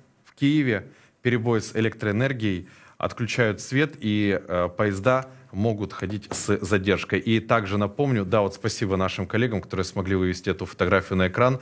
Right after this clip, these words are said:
Э, так, э, выглядят реалии, э, сегодняшней, э, сегодняшнего Киева. Если я не ошибаюсь, это станция метро Харьковская. Э, это зелёная ветка столичного метрополитена.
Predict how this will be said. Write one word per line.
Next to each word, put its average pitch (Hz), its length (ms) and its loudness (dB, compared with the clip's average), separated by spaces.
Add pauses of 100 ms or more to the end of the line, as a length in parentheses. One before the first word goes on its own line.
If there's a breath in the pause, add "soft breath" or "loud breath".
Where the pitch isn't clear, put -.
(440 loud breath)
Э, 98 160 4
так, 147 380 0
э, 113 160 4
выглядят 131 420 2
реалии, 117 500 2 (140)
э, 92 160 -4
сегодняшней, 107 800 -4 (340 loud breath)
э, 90 300 2
сегодняшнего 113 540 0
Киева. 90 360 2
Если 110 260 -2
я 113 60 2
не 113 60 0
ошибаюсь, 120 340 -2
это 101 140 -4
станция 101 380 0
метро 95 180 -2
Харьковская. 80 720 -2 (320 loud breath)
Э, 87 220 6
это 104 320 4
зелёная 92 400 2
ветка 107 420 -2
столичного 92 720 -2
метрополитена. 85 760 -2